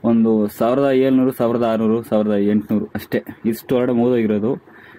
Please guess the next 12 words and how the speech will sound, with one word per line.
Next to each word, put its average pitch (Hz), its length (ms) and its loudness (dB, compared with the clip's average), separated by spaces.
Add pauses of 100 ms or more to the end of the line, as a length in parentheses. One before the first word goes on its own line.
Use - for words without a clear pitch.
(380)
ಆ, 123 260 2
ಇಲ್ಲಿ 127 200 2
mechanic 135 440 0
ಹತ್ರ, 127 180 0
mechanic 117 400 0
ಅನ್ನ 131 100 0
ಹತ್ರ 113 160 -2
ತಗೊಂಡೆ. 117 520 0 (220)
ಆದರೆ 139 320 0
ಸ್ಪೋಕೆಲ್ಲ 160 640 -2
ಹೊಸದು 139 360 0
ಹಾಕಿದ್ದಾರೆ. 113 400 0